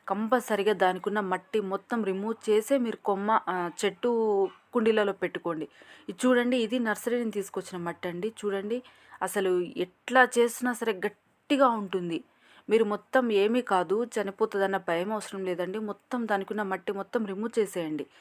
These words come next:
నేనైతే చెయ్యి మొత్తం పెట్టి ఎంత చేసినా సరే కనీసం వేలు కూడా దిగట్లేదు, అంత గట్టిగా ఉంది మనం నర్సరీ నుంచి తీసుకొచ్చిన మట్టి. అందుకని అది, అది మొత్తం రిమూవ్ చేసేయండి.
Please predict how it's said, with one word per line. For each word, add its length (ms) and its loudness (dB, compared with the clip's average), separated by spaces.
నేనైతే 460 0
చెయ్యి 400 0
మొత్తం 440 -4
పెట్టి 360 -2
ఎంత 520 -2
చేసినా 320 0
సరే 300 -2
కనీసం 480 -4
వేలు 320 2
కూడా 160 2
దిగట్లేదు, 480 -2
అంత 260 -2
గట్టిగా 420 -4
ఉంది 320 -6
మనం 260 -2
నర్సరీ 300 0
నుంచి 120 -6
తీసుకొచ్చిన 460 -4
మట్టి. 400 -6
అందుకని 320 0
అది, 280 0
అది 120 -2
మొత్తం 340 0
రిమూవ్ 320 -2
చేసేయండి. 460 -6